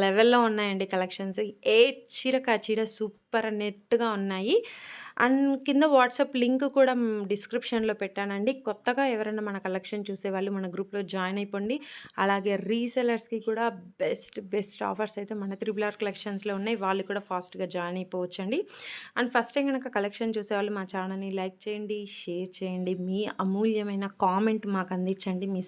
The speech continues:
సపోర్ట్ మాకు అందివ్వండి. ఓకేనా? బెస్ట్ శారీస్ అన్ని ప్రతి శారీ చూసేసుకుందాం. హలో అండి, welcome to త్రిబుల్ ఆర్ కలెక్షన్స్. అందరూ బాగున్నారా? ఇప్పుడు మన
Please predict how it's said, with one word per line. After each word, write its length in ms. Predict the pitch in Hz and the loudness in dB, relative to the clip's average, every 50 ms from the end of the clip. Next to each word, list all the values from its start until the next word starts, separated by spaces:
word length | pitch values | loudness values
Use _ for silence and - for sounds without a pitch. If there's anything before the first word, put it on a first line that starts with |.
| - | -4
సపోర్ట్ 300 | 185 175 - 185 185 180 185 185 | -6 -4 0 0 0 2 2 -2
మాకు 140 | 180 170 180 175 | 0 0 -2 -2
అందివ్వండి. 440 | 175 175 180 175 180 175 180 175 175 175 - - - - - - - - 233 | 2 2 2 2 2 2 2 2 0 0 -2 -10 -10 -10 -12 -10 2 4 4
ఓకేనా? 280 | 226 262 247 262 285 277 233 190 - - | 6 6 6 6 4 2 2 0 4 6
బెస్ట్ 380 | - 220 233 - - - - 311 285 294 - | 6 6 6 4 -4 2 4 4 4 4 4
శారీస్ 420 | 269 226 220 226 247 254 233 - 247 226 | 4 6 6 4 2 0 -2 0 2 2
అన్ని 200 | 226 226 226 220 - _ - - | 4 4 2 2 -2 _ -2 2
ప్రతి 480 | 240 233 233 - - _ - 294 285 294 302 294 294 - | 2 2 2 -2 -16 _ 2 4 4 4 4 2 0 0
శారీ 340 | - 254 208 202 214 220 311 330 - - | 2 4 6 6 6 4 2 0 0 -2
చూసేసుకుందాం. 580 | 220 - 220 202 - - - 196 190 185 185 - _ _ _ _ _ _ _ _ - | 0 2 2 0 0 -2 -2 0 0 0 0 -4 _ _ _ _ _ _ _ _ -6
హలో 240 | - 320 320 349 381 392 381 | 2 4 6 6 6 6 4
అండి, 180 | 349 339 330 311 294 | 2 2 0 2 2
welcome 280 | 285 311 311 339 320 - | 0 0 0 -2 -2 -2
to 60 | 320 - - | -4 -4 -2
త్రిబుల్ 240 | 285 269 233 262 262 | -4 -2 2 4 4
ఆర్ 100 | 254 247 - | 4 4 2
కలెక్షన్స్. 440 | 254 240 247 - 254 254 247 247 254 240 | 0 0 0 0 0 0 0 2 2 2
అందరూ 220 | 247 254 277 302 302 262 | 2 2 2 0 -2 0
బాగున్నారా? 440 | 294 294 285 285 294 302 320 359 453 571 - - - - - - - - - 262 | 0 0 0 2 2 2 2 4 2 0 0 -2 -2 -2 -2 0 0 0 0 -2
ఇప్పుడు 200 | 262 - 285 247 233 226 | -2 0 2 4 4 4
మన 140 | 208 294 | 4 2